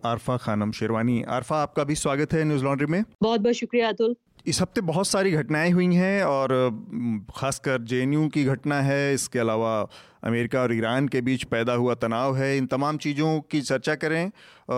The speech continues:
Speaker 1: संक्षेप में। उससे पहले मैं, अ, एक बार जो और बाकी विषय हैं उनके बारे में भी आपको बता देता हूँ। हालांकि सबसे ज़्यादा जो चर्चित विषय थे वो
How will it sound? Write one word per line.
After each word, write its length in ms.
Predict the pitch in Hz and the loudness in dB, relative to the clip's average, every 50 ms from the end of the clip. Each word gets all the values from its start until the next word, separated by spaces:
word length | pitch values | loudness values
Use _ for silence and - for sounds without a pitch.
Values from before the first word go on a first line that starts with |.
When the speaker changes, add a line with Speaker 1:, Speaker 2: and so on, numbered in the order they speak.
| 127 127 123 123 123 127 147 | 0 0 0 0 0 -2 -2
Speaker 1:
संक्षेप 500 | - 139 135 131 - 143 151 156 - _ | -4 -6 -4 -4 -2 -2 -2 -2 -4 _
में। 200 | 160 160 170 180 | -4 -2 -2 0
उससे 300 | 175 156 143 - - 151 | 0 -2 -2 -4 -4 -6
पहले 320 | 139 - 143 139 139 147 147 | -4 -4 -4 -2 -2 -2 -2
मैं, 320 | 143 139 139 139 139 139 | -2 -2 -2 -2 -2 -4
अ, 460 | 139 - - 127 120 117 117 113 107 - - | -4 -4 -4 -2 -2 0 -2 -2 -4 -4 -6
एक 220 | 117 123 117 113 | -4 -4 -4 -2
बार 240 | 117 123 120 120 120 120 120 120 117 117 117 113 120 - _ 135 | -2 0 0 0 0 0 0 2 2 0 0 -2 -4 -10 _ -6
जो 440 | 123 120 117 113 113 113 107 - - - _ _ _ | -4 -2 0 0 0 -2 -4 -6 -10 -16 _ _ _
और 200 | 127 123 135 139 131 | -2 -2 0 0 0
बाकी 300 | 131 127 123 - 139 127 | -2 -4 -4 -2 -4 -4
विषय 240 | 117 120 - 139 | -2 -2 -2 -2
हैं 80 | 131 139 | 0 0
उनके 240 | 131 123 117 110 127 | 0 0 0 0 0
बारे 200 | 127 120 120 123 | 0 0 2 0
में 160 | 127 127 123 | 0 0 0
भी 80 | 127 135 | 0 0
आपको 280 | 127 120 - - 127 | -2 -2 -2 -2 -2
बता 200 | 117 113 120 117 | -2 0 0 0
देता 180 | 123 117 - 139 | 0 0 0 0
हूँ। 60 | 135 | 0
हालांकि 240 | 123 117 120 117 120 | 0 0 -2 -2 -4
सबसे 300 | - 123 - - - 139 | -6 -6 -4 -4 -2 0
ज़्यादा 460 | 123 123 127 131 139 139 139 135 135 | 0 0 0 0 0 0 0 0 0
जो 160 | 131 117 117 | 0 -2 -2
चर्चित 400 | 110 - 127 120 - - 147 131 | -2 -2 -4 -4 -2 -4 -4 -2
विषय 240 | 131 127 - 143 135 | -4 -2 -2 -2 -2
थे 160 | 123 - 151 | -2 -2 -2
वो 320 | 143 135 143 143 147 131 | -2 0 0 0 0 -2